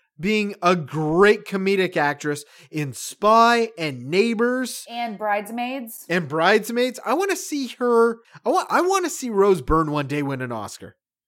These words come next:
Speaker 2: Me too. And, you know, I think she can. She's definitely talented enough of an actor that I think she totally can.
Speaker 1: I think so. All right. So I'm gonna go with one that I don't think you've seen, and it is Inherit the Wind.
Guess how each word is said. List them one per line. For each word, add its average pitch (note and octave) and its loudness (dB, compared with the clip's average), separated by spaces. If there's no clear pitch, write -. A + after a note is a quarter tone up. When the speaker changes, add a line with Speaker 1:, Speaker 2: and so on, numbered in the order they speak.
Speaker 2:
Me E4 -8
too. E4 -8
And, B3 -4
you C#4+ -4
know, D4+ -4
I C#4 -6
think E4 -12
she - -12
can. F3 -10
She's G#3+ -14
definitely A#3+ -8
talented G3 -12
enough F#3 -8
of E3+ -10
an E3+ -14
actor D#3+ -14
that D#3+ -12
I F3 -6
think E3+ -16
she - -20
totally E3+ -10
can. - -20
Speaker 1:
I D#3 -2
think A#2+ -8
so. G2+ -20
All C4 4
right. D3 4
So - -8
I'm C#4+ 2
gonna E4 -2
go A3 4
with F#3+ 0
one F3 -2
that E3 -2
I E3 0
don't G3+ -4
think F#3+ -8
you've D3+ -8
seen, C3+ -8
and D3+ -8
it D3+ -4
is D#3 -4
Inherit F#3 -4
the D3 -2
Wind. B2+ -8